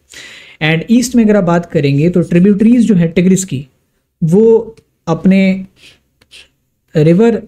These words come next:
transport के through ईरान के mountains में जाने का जगह देते हैं। अगर आपने West Asia का map देखा होगा तो Iran के just, Iraq के just ईश-,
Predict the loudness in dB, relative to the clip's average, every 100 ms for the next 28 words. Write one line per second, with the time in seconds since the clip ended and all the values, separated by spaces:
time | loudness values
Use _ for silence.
0 | -6 -2 -2 0 0 0 0 -2 0 0
1 | -2 -8 _ -8 -6 -8 _ 0 2 2
2 | 0 0 0 0 0 0 0 0 0 0
3 | -2 -2 0 0 0 -4 -8 -12 -14 -20
4 | -20 -20 -8 -2 0 0 0 0 0 0
5 | -2 -2 -2 -2 -2 0 -2 0 -2 0
6 | 0 0 0 0 0 0 0 -2 -2 0
7 | 0 -2 -2 -2 -2 -6 -8 -4